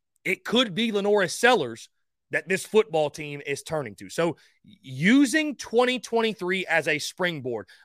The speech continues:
I'm not trying to write off Luke Doty, write off Tanner Bailey, write off Dante Reno. But I think most of us are convinced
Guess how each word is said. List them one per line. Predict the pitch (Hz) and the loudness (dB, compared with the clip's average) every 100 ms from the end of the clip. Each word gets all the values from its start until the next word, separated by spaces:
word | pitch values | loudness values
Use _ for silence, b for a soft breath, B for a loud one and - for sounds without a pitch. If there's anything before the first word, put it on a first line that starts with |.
| - | -4
I'm | 160 | 2
not | 185 226 | 2 2
trying | 240 247 | 0 0
to | |
write | 208 135 143 208 | 0 2 4 8
off | 226 240 190 | 8 6 2
Luke | 226 220 | -4 -2
Doty, | 180 202 202 196 | 2 4 2 -2
write | 127 104 160 | -8 -4 4
off | 220 220 | 4 4
Tanner | - 233 226 | 0 0 0
Bailey, | 190 202 202 - _ | 0 0 -2 -8 _
write | - 156 214 | -4 4 6
off | 214 202 | 6 2
Dante | 190 196 185 202 | 2 -2 0 -4
Reno. | 180 190 165 90 _ _ _ _ _ _ _ _ _ _ _ _ _ _ _ - | -2 -4 -6 -12 _ _ _ _ _ _ _ _ _ _ _ _ _ _ _ -20
But | 101 135 | -6 0
I | 147 254 | 6 6
think | 254 269 185 | 6 -2 0
most | 180 220 240 226 | 8 8 8 2
of | 214 | 2
us | 202 | 2
are | 202 202 | 0 0
convinced | 202 180 147 156 80 - - | 0 -4 -2 -2 -4 -18 -20